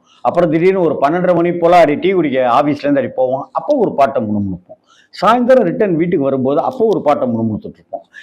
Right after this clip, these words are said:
இது மாதிரி பாட்டுக்கும் நமக்கும் ஒரு கனெக்ஷன் இருந்துகிட்டே இருக்குங்க. அது ஏன்னா அந்த உயிரினுடைய அந்த முனை இருக்குல்ல, அந்த மைய, அந்த, அந்த இடத்த டச் பண்றது பாட்டுக்கு, இசைக்கு, பாட்டினுடைய வரிகளுக்கு உண்டான ஒரு விஷயமா,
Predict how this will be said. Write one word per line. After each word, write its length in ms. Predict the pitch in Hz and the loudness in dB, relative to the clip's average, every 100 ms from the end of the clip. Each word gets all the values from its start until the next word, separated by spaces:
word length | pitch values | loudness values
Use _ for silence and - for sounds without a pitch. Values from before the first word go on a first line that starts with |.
| - | -6
இது 120 | 160 | -2
மாதிரி 220 | 208 294 254 | 0 0 0
பாட்டுக்கும் 640 | - 214 262 285 277 247 | 0 2 2 -2 -2 -2
நமக்கும் 640 | 156 143 - 165 113 135 - _ | 0 -2 -2 -2 -2 -8 -12 _
ஒரு 180 | 220 208 - | -6 -4 -4
கனெக்ஷன் 400 | 202 233 202 117 | -4 -2 -2 -2
இருந்துகிட்டே 400 | 143 170 139 156 151 | 0 0 -2 -2 -4
இருக்குங்க. 340 | - 98 87 - - - - | -2 -4 -4 -6 -18 -16 -4
அது 260 | 131 131 | -2 0
ஏன்னா 540 | 127 160 233 185 139 147 - - - | 0 0 0 -2 -4 -8 -16 -20 -8
அந்த 420 | - 139 135 131 165 196 | -4 0 2 2 0 2
உயிரினுடைய 640 | 262 311 294 202 147 151 | 4 4 4 2 2 2
அந்த 320 | 190 151 123 | 2 2 0
முனை 380 | 120 151 247 262 | 0 2 2 2
இருக்குல்ல, 400 | 143 - 107 92 - _ _ | 0 -2 -6 -6 -10 _ _
அந்த 380 | - 170 180 | -4 0 0
மைய, 380 | 120 151 254 285 | 2 2 2 2
அந்த, 240 | 139 135 120 | 2 2 2
அந்த 240 | 147 139 | 2 2
இடத்த 500 | 147 277 285 285 - | 4 2 2 0 2
டச் 260 | 202 196 - 302 | 0 0 -2 2
பண்றது 540 | 254 196 165 185 - - _ _ - | 4 2 2 2 0 -4 _ _ 0
பாட்டுக்கு, 760 | 170 226 - 170 160 185 180 123 | 2 2 -2 -4 0 0 0 -2
இசைக்கு, 840 | 131 196 208 - 165 160 180 - - | -2 0 0 0 0 0 -2 -8 0
பாட்டினுடைய 640 | 139 190 - 196 160 156 107 | 4 4 2 0 2 0 2
வரிகளுக்கு 680 | 131 226 233 - 151 143 - | 2 2 0 0 0 -2 -2
உண்டான 380 | 135 143 139 147 | 0 2 2 0
ஒரு 140 | 120 | -2
விஷயமா, 680 | 113 - 160 135 151 131 85 | -4 -4 -2 0 -2 -2 -6